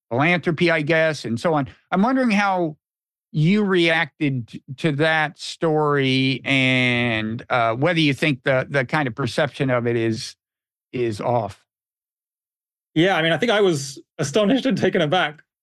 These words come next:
Speaker 2: more or less, as, as, as everyone was. Um, it wasn't something that I was expecting to happen a-, a-, a-, at all. I think, I, yeah, you've tried to piece together what it, wh-, what was actually motivating the board and, and, and what went down.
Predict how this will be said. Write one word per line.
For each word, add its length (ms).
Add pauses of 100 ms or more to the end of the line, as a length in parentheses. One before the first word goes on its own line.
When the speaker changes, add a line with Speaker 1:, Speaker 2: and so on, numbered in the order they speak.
Speaker 2:
more 300
or 60
less, 260
as, 300
as, 320
as 180
everyone 480
was. 480
Um, 480
it 80
wasn't 240
something 240
that 140
I 40
was 300 (180)
expecting 520
to 100
happen 560
a-, 40
a-, 420
a-, 160
at 100
all. 380 (200)
I 60
think, 180
I, 100
yeah, 400
you've 180
tried 160
to 200 (380)
piece 140
together 320
what 200
it, 140
wh-, 760
what 200
was 80
actually 240
motivating 400
the 80
board 280
and, 140
and, 320
and 160
what 160
went 140
down. 480